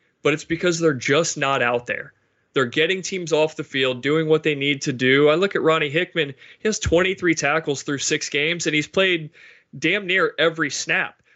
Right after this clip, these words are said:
That doesn't mean he's doing anything wrong. It doesn't mean he's missing assignments or missing tackles. He just doesn't have to be that cleanup guy that he was last year. And I think that there are probably some tricks that Jim Knowles also still has in his bag, specifically with these safeties,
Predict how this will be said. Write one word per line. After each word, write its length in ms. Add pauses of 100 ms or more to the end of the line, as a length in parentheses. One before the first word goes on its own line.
That 160
doesn't 240
mean 160
he's 120
doing 240
anything 380
wrong. 340
It 120
doesn't 240
mean 160
he's 160
missing 300
assignments 520
or 60
missing 340
tackles. 540 (320)
He 100
just 240
doesn't 300
have 240
to 80
be 160
that 280
cleanup 540
guy 400 (340)
that 120
he 80
was 260
last 340
year. 120
And 100
I 60
think 300 (120)
that 200 (840)
there 140
are 60
probably 720
some 260
tricks 640 (400)
that 140
Jim 180
Knowles 300
also 300
still 360
has 320
in 100
his 220
bag, 380
specifically 720
with 340
these 180
safeties, 580